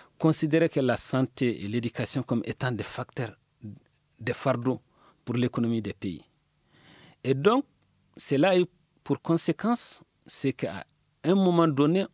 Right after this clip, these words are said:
on investissait peu dans ce secteur. Alors est-ce que aujourd'hui, fort heureusement,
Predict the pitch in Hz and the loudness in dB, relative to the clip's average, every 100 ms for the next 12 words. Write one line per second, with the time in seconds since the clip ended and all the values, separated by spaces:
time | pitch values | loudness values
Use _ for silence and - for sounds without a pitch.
0 | - 117 120 147 143 - - - 156 - | -6 0 2 2 0 -2 -4 -6 -6 0
1 | 294 190 147 - - 131 - 110 - _ | 2 4 2 0 -2 -2 0 -4 -4 _
2 | _ _ - - - - 90 123 - 139 | _ _ -20 -20 -20 -12 -6 -6 -4 -6
3 | - - 113 104 117 110 110 - - - | -6 -6 -2 0 0 0 -4 -6 -12 -10
4 | 101 104 110 151 175 220 | -10 -4 0 0 2 0